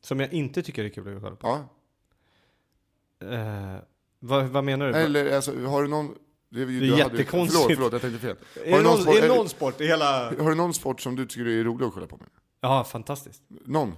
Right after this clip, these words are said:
Speaker 2: Vilken?
Speaker 1: Ja, amerikansk fotboll.
Speaker 2: Varför?
Speaker 1: Nej, men därför det är en sån jävla taktik.
Speaker 2: Det är ju fan, eh, det är den värsta sporten i mitt tycke,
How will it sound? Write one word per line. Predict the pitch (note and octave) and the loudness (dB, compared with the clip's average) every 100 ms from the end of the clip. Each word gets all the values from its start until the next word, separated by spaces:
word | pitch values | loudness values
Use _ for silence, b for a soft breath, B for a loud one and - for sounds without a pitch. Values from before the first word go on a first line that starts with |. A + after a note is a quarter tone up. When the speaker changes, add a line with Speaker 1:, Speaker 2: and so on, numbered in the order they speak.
| - - | -14 -12
Speaker 2:
Vilken? | - C#3 | -4 -4
Speaker 1:
Ja, | - - | -6 -10
amerikansk | - C3+ A#2 - | -4 -4 -4 -6
fotboll. | G#2 - - _ _ _ _ | -12 -18 -20 _ _ _ _
Speaker 2:
Varför? | C3+ C3+ F2 - _ _ - | -2 -2 -4 -18 _ _ -2
Speaker 1:
Nej, | C3+ | 0
men | C3 | 2
därför | B2+ A#2+ | 0 -2
det | B2+ | -4
är | |
en | A#2 | -4
sån | B2 | -4
jävla | A2 | -6
taktik. | G#2+ B2 - C3+ - _ b b b b b b | -8 -12 -12 -16 -16 _ b b b b b b
Speaker 2:
Det | - B2+ | -8 -2
är | E3+ | 0
ju | D3 | 0
fan, | A#2+ B2 A2+ | 0 -2 -2
eh, | A2+ A2 A2 | -2 -4 -6
det | A2+ | -4
är | C#3+ | -4
den | A#2+ | -4
värsta | A2+ G#2+ - D3 | -4 -6 -6 -10
sporten | - F#2 F#2 F#2+ | -10 -12 -12 -10
i | |
mitt | A#2 - | -12 -12
tycke, | - - | -16 -16